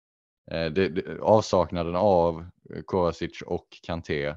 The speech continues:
som är våra två bästa mittfältare, eh, den, den är, den är enorm och påverkar laget, eh, både defensivt men också hur man spelar sig ur press och hur man fungerar offensivt. Så är de två spelarna väldigt viktiga.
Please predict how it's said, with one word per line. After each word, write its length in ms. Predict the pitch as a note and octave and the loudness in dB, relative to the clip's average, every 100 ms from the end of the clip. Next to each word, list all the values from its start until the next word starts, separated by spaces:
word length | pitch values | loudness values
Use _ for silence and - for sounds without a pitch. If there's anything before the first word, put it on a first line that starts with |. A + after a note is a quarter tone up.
| - | -10
som 260 | - E2+ | -10 -6
är 100 | E2 | -4
våra 200 | E2 E2 | -2 -2
två 180 | E2 E2+ | -4 -6
bästa 400 | D#2+ D#2 - D2+ | -4 -6 -6 -8
mittfältare, 580 | E2 - D#2 C#2+ D2 C#2+ D2 _ _ _ _ _ | -8 -6 -8 -6 -6 -6 -8 _ _ _ _ _
eh, 260 | G1+ G1+ G1+ - | -12 -10 -10 -10
den, 560 | - - F#2+ F2 D#2 | -12 -2 0 0 0
den 140 | F#2 F#2+ | 0 2
är, 280 | F#2 F2 - | 2 0 -4
den 200 | - F#2+ | -4 0
är 100 | F#2+ | 2
enorm 400 | F#2+ F2+ C#2+ D2 - _ E2 | 2 0 -2 -6 -14 _ -8
och 160 | E2 - _ | -8 -8 _
påverkar 500 | F#2+ F2+ E2+ - D#2+ | -2 0 0 -2 -2
laget, 580 | F2+ E2 D#2 D#2 - - | 0 0 -2 -6 -8 -10
eh, 100 | D#2 D#2 _ _ _ | -10 -10 _ _ _
både 540 | E2+ G2 E2+ D#2+ D#2+ D#2+ | -2 0 2 2 2 0
defensivt 680 | - G2 G#2+ F2+ G2 F2+ - | -2 -2 -2 -4 -2 -4 -4
men 220 | F#2 F2+ | -4 -2
också 200 | F2+ - | -2 -2
hur 80 | F2 | -4
man 120 | F2 | -4
spelar 300 | - F2+ E2+ | -2 -2 -2
sig 160 | - F2 | -2 -4
ur 160 | E2+ | -4
press 440 | D#2 - D#2+ - - | -4 -4 -4 -6 -6
och 160 | E2 - | -6 -6
hur 200 | E2 F2 | -6 -4
man 160 | E2 D#2 | -6 -6
fungerar 300 | F2 E2+ D#2 | -6 -4 -4
offensivt. 460 | D2+ D2 D2+ C#2 _ _ _ _ _ _ | -4 -8 -10 -12 _ _ _ _ _ _
Så 120 | - | -4
är 160 | F2+ F#2+ | 0 2
de 140 | F#2 | 0
två 160 | F2 F2+ | -2 -4
spelarna 540 | - F2 E2 D#2+ E2 | -2 -2 -2 -2 -2
väldigt 340 | D#2 D#2+ F#2+ E2 | -2 -2 -2 -2
viktiga. 540 | F#2 - - D2+ D#2 | -4 -6 -4 -4 -4